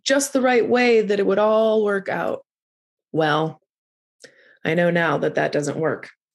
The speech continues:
ever. At first, when I was doing all the self-care, I felt really good about managing to shift my focus onto myself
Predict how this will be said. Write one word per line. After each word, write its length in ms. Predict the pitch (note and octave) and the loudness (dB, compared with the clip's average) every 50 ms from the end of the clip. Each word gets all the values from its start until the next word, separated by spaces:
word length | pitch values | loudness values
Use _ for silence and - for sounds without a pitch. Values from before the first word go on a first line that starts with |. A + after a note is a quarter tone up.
| _ _ _ _ - | _ _ _ _ -6
ever. 500 | D3+ D#3+ D#3 D3+ D#3+ C3+ F#2+ - C#3+ - _ _ _ _ _ _ _ _ _ - - _ _ _ _ _ _ _ _ _ _ _ _ _ _ _ - - - - - - - - - - - - _ _ _ _ _ _ _ _ _ _ _ _ _ - | -4 -4 -2 0 0 -2 -2 -2 -6 -10 _ _ _ _ _ _ _ _ _ -20 -20 _ _ _ _ _ _ _ _ _ _ _ _ _ _ _ -20 -20 -20 -20 -20 -20 -20 -20 -20 -20 -20 -20 _ _ _ _ _ _ _ _ _ _ _ _ _ -4
At 220 | F3+ G3 - - | -2 -2 -2 -2
first, 640 | - - C#4 A#2+ - F3 F#3 - - - - - - - - _ _ _ - | -2 0 0 2 2 0 0 -2 -2 -2 -4 -6 -10 -10 -14 _ _ _ -6
when 120 | - F3 | -2 -2
I 60 | E3+ | 0
was 120 | F3 F3 D#3+ | 0 0 2
doing 240 | F3 F#3 F#3+ F3+ F3 | 2 2 2 2 2
all 280 | F3 F3+ F#3+ G3 G3+ | 2 2 2 2 0
the 100 | G3+ G#3 | 0 -2
self-care, 520 | G3 A3 G#3 F#3+ F#3 F#3+ - - G#3+ G3 F3+ | -2 0 -2 -2 -2 -4 -6 -2 -2 0 0
I 60 | E3 | 0
felt 260 | - G3+ F#3+ - - | 0 -2 -2 -2 -2
really 280 | F#3 G#3 A3 A3+ A3+ G#3 | -2 -2 0 0 0 0
good 220 | F#3 G3+ G3+ F#3+ | 0 0 0 0
about 260 | F#3 F3 E3 - - | 0 -2 -2 -4 -4
managing 480 | E3+ E3+ E3+ F3+ F3+ F3 D3 E3 E3+ E3 | -6 -6 -4 -4 -4 -4 -4 -6 -8 -6
to 60 | F3+ | -6
shift 340 | - - - F3 E3+ - - | -6 -2 -2 -2 -4 -4 -6
my 140 | E3+ D#3+ D#3+ | -6 -6 -4
focus 400 | - E3 E3 E3 - - - - | -2 -4 -2 -2 -4 -6 -6 -8
onto 260 | - F3 F3+ F3+ D#3+ D#3 | -4 -2 -2 0 0 -2
myself 640 | D#3+ D3 - - - - - A2+ - - F3+ - | -4 -4 -4 -4 -4 -4 -2 -2 -4 -4 -6 -10